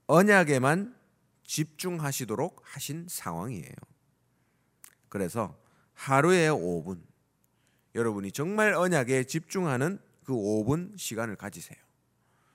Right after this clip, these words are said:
그러면 우리의 인생에 그 영적인 리듬이 회복됩니다.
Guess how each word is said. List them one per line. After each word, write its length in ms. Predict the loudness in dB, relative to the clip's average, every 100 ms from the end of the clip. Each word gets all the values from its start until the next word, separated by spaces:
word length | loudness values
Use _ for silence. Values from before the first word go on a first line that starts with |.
| _ _ _ _ _ -6
그러면 520 | -4 -2 -4 -6 -12 _ _ _
우리의 380 | -8 -4 -2 -2
인생에 540 | -4 -4 -4 -4 -8 -12 _ _ _ _ _
그 260 | -8 -4 0
영적인 580 | 0 -2 -4 -4 -4 -4
리듬이 440 | -4 -2 -4 -4
회복됩니다. 720 | -6 -8 -10 -14 -14 -14 -18